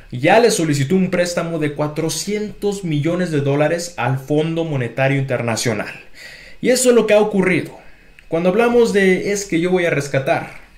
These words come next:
"es que finalmente yo voy a salvar al pueblo",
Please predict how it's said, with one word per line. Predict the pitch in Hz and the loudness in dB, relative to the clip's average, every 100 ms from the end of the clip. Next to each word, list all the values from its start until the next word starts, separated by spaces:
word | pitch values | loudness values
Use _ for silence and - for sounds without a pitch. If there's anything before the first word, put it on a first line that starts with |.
| - - | -20 -4
"es | 180 185 | -2 -2
que | - 147 | -4 -4
finalmente | 135 151 156 147 147 143 135 | -2 0 0 0 0 -2 2
yo | 151 165 - - _ - - - - | 2 2 -2 -14 _ -20 -20 -20 -10
voy | 123 160 175 | 0 4 4
a | 143 | 2
salvar | 131 123 143 | 0 0 0
al | 120 | 0
pueblo", | 151 220 220 220 220 | 2 4 4 2 -2